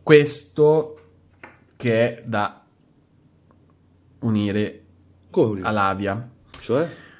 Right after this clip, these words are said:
Speaker 1: Questo qui è un orologio di mio nonno.
Speaker 2: Ah.
Speaker 1: Ehm, manca la lancetta dei secondi,
Speaker 2: Ok.
Speaker 1: ovviamente.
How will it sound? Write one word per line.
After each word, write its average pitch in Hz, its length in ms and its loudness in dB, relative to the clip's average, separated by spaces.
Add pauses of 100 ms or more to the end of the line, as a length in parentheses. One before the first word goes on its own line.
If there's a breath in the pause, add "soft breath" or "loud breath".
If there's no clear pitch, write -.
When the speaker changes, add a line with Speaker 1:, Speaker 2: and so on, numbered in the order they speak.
(420 loud breath)
Speaker 1:
Questo 139 280 2
qui 151 120 2
è 165 40 4
un 160 80 2
orologio 117 720 4
di 113 100 0
mio 147 100 4
nonno. 113 460 2 (340)
Speaker 2:
Ah. 117 300 -4
Speaker 1:
Ehm, 98 1800 0 (720)
manca 104 320 -4
la 98 80 -2
lancetta 92 920 -4
dei 95 120 -8
secondi, 92 520 -4
Speaker 2:
Ok. 143 300 -4
Speaker 1:
ovviamente. 90 560 -6